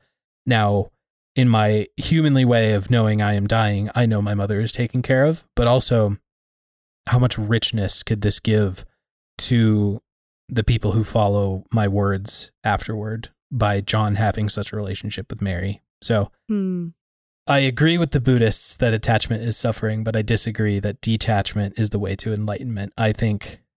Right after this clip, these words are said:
Speaker 1: true intertwined relationship is actually, like, yes, it is suffering, but I think that's where you find the deepest suffering is actually where you find the deepest love as well.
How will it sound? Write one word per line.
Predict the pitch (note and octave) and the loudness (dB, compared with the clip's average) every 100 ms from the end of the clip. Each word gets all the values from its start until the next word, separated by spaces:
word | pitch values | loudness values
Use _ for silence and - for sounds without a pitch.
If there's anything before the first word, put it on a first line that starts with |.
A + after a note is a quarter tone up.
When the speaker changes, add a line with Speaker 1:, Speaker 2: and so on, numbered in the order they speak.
| _ _ _ _ | _ _ _ _
Speaker 1:
true | - - B2+ A#2+ A2+ A2 G#2+ G#2 | -8 0 2 4 4 2 0 0
intertwined | B2 A2 A2 - - G#2+ G2+ G2+ G2 G2 G2 - _ _ _ _ _ _ - | -2 0 -2 -2 -2 0 -2 -2 -2 -4 -6 -12 _ _ _ _ _ _ -2
relationship | A#2+ G#2+ G2+ - G#2 - G2 - - - _ | 0 2 0 0 -4 -4 -6 -4 -8 -8 _
is | A#2+ G#2 | -4 0
actually, | G2+ - - G2+ G2+ G2+ G#2 _ _ _ | -2 -4 -6 -4 -4 -6 -10 _ _ _
like, | A2+ G2 | -6 -4
yes, | A#2+ A#2 - | 0 0 0
it | G#2+ | -4
is | G2 F#2+ | -4 -6
suffering, | - F#2+ - G2 G2 | -4 -6 -6 -6 -4
but | G2 - | -6 -4
I | G#2 | -4
think | G2+ G#2 - | -2 -4 -4
that's | G2 - - _ | -6 -6 -12 _
where | A#2+ | 0
you | A#2+ A#2+ | 2 2
find | - C3 B2+ | 2 2 2
the | |
deepest | A2 A2 - G2+ | 0 -2 0 -4
suffering | - G#2 - F#2+ F#2 | -4 -6 -4 -6 -4
is | F#2 | -6
actually | F2+ - G2 | -6 -6 -6
where | F#2+ | -6
you | F2+ | -6
find | F2+ G2+ | -6 -6
the | F#2+ | -6
deepest | - E2+ - - | -8 -10 -10 -8
love | - G2+ | -6 -6
as | F#2+ | -6
well. | F#2+ F#2 G2+ | -4 -4 -4